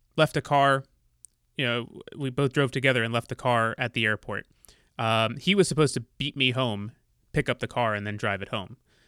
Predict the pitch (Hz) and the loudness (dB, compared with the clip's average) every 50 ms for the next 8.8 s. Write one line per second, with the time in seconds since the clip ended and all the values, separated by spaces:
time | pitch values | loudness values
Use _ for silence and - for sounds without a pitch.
0 | _ _ - - 127 123 123 113 - - 165 160 156 156 - 160 147 135 131 127 | _ _ -8 -4 -4 -2 -4 -4 -6 -4 -2 0 0 0 -2 -2 -4 -2 -2 -2
1 | 123 131 147 160 160 - 151 143 135 131 123 117 110 - - 175 180 165 143 131 | 0 0 0 -2 -2 -2 -4 -4 -2 0 -2 -2 -2 -4 0 0 0 2 2 -2
2 | 127 _ _ _ _ _ _ _ _ _ _ _ _ _ _ _ _ - - _ | -2 _ _ _ _ _ _ _ _ _ _ _ _ _ _ _ _ -20 -20 _
3 | _ - _ _ _ - 180 135 165 160 151 135 147 160 175 160 147 - - 143 | _ -20 _ _ _ -6 -2 2 4 4 4 6 6 8 8 8 6 4 2 2
4 | 131 131 123 131 123 - 135 123 117 120 123 123 120 135 131 135 123 117 110 120 | 2 2 0 -4 -4 -2 -2 -2 0 0 0 2 2 2 2 2 0 2 2 2
5 | 117 120 120 151 139 98 90 - _ _ _ _ _ _ _ _ _ _ _ _ | 0 2 4 4 4 4 2 -2 _ _ _ _ _ _ _ _ _ _ _ _
6 | _ _ _ _ _ _ _ - - _ _ _ _ _ _ _ _ _ _ _ | _ _ _ _ _ _ _ -20 -20 _ _ _ _ _ _ _ _ _ _ _
7 | _ _ _ _ _ _ _ _ _ _ _ - - 151 127 117 165 175 - - | _ _ _ _ _ _ _ _ _ _ _ -6 -2 -2 2 4 4 2 2 2
8 | - 151 151 135 120 151 147 135 120 117 - - - - - | 2 2 2 6 8 10 10 12 10 8 6 0 -16 -18 -18